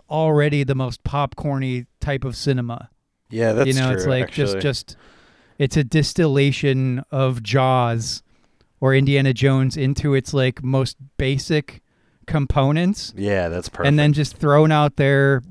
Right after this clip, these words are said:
Speaker 1: because that's what movies do.
Speaker 2: That's a,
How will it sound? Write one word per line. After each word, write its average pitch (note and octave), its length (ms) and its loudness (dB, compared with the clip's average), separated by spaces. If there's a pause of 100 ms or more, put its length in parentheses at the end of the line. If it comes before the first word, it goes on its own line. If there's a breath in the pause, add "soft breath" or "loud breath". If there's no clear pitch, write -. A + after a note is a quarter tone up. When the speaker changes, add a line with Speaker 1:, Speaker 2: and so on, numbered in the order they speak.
(120)
Speaker 1:
because C#3 500 -4
that's C3 340 -4
what C3+ 220 0
movies B2 540 -2
do. A#2+ 280 -12
Speaker 2:
That's F#2+ 220 -6
a, G2 100 0